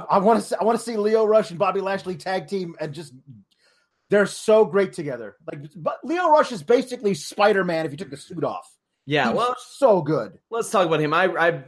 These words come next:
Speaker 2: had been saying for a long time, I see him as the W W E's next Rey Mysterio, and the psychotic thing is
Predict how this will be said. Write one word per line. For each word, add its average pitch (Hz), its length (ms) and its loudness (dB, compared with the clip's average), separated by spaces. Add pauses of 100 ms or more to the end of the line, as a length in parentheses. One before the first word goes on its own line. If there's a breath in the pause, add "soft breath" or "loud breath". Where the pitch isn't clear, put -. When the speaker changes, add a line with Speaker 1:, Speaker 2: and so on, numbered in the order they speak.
Speaker 2:
had 143 200 -6
been 151 140 -4
saying 180 320 -4
for 165 140 -2
a 147 40 0
long 143 260 0
time, 139 200 -2
I 127 80 -2
see 156 260 -8
him 143 480 -4 (300)
as 120 640 -4 (240)
the 127 140 -2
W 135 220 0
W 127 120 -2
E's 113 100 -6
next 123 280 -4
Rey 123 100 2
Mysterio, 123 540 -2
and 107 100 -6
the - 60 -14
psychotic 127 760 -2
thing 107 300 -6
is 104 260 -8